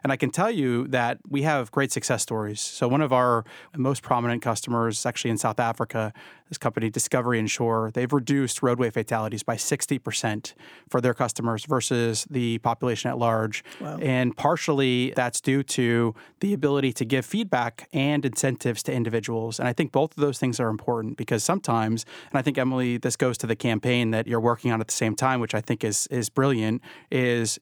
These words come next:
Speaker 1: the feedback is one of those items that is really important that people get. You know, you're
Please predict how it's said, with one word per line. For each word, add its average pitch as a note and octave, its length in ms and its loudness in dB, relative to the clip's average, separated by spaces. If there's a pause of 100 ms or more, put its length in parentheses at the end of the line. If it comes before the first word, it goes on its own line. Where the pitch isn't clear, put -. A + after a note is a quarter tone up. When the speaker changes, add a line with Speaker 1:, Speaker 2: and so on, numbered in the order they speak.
Speaker 1:
the C3+ 120 0
feedback A#2 720 -2
is B2 360 -2
one B2+ 260 0
of C#3 80 0
those A#2 520 0 (120)
items B2+ 420 0
that A2 340 0 (280)
is A#2 220 -2
really C#3+ 420 2
important B2+ 440 0
that A2 140 0
people A2+ 580 0 (340)
get. C3 240 0
You - 140 -4
know, A#2+ 100 0
you're C#3 220 -2